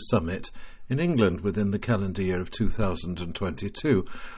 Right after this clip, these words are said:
This is an unprecedented achievement, but it doesn't end there. Robert also activated exclusively in,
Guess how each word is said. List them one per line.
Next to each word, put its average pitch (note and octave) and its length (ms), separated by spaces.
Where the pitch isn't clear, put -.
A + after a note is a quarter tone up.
This B2 160
is B2 120
an A#2+ 100
unprecedented G#2 920
achievement, F2+ 600
but - 120
it - 100
doesn't F#2 360
end E2+ 240
there. G#2 380
Robert F2 360
also G#2+ 480
activated F2 720
exclusively G#2 1080
in, F2+ 160